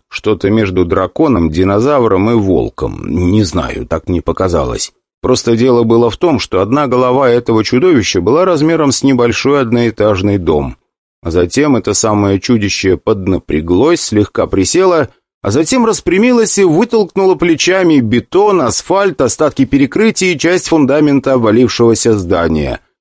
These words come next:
Все это взлетело в воздух на сотни метров, а тварь зарычала.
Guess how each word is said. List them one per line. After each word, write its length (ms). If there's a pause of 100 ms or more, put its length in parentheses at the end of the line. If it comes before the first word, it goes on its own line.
(140)
Все 300
это 240
взлетело 640
в 60
воздух 500
на 140
сотни 480
метров, 720 (200)
а 120
тварь 520
зарычала. 1120